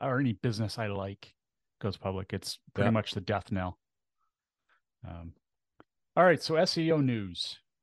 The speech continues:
Speaker 1: Microsoft is vesting billions into Open A I and Chat G P T. So they actually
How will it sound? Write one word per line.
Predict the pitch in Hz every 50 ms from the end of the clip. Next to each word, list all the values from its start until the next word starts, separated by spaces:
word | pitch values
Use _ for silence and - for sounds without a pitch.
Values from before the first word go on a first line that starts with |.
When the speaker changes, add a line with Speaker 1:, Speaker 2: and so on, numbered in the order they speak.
| _ _ -
Speaker 1:
Microsoft | 127 165 185 - 202 180 - - 165 151 127 120 104 - - - 143
is | 120 98 90
vesting | 92 123 135 - - 147 139 123 101
billions | 87 101 123 135 151 156 151 147 147 127
into | 131 131 127
Open | 123 123 - - 120
A | 117 110 110
I | 110 110 110 113
and | 110 107 98
Chat | - - 107 101 101 -
G | - 95
P | - 90
T. | - - 87 92
So | - - - 117 110
they | 110 117 117 117
actually | - - 117 113 - - - 117 113 107 95